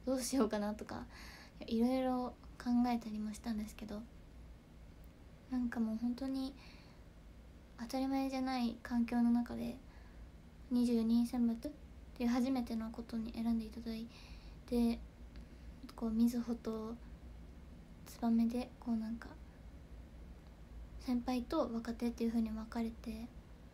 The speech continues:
うん。ポジション知ったのは、エムブイ撮影の前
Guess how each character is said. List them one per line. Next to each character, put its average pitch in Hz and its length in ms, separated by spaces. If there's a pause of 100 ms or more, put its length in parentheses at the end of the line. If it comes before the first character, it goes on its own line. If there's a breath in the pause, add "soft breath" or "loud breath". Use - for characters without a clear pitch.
(720)
う 226 60
ん。 220 500 (3000 loud breath)
ポ 262 80
ジ 294 140
シ - 160
ョ 330 140
ン - 20
知 - 120
っ - 20 (120)
た 320 120
の 254 160
は、 240 340 (360)
エ 247 40
ム 285 180
ブ 359 140
イ 359 80
撮 359 140 (160)
影 247 160
の 220 100
前 285 640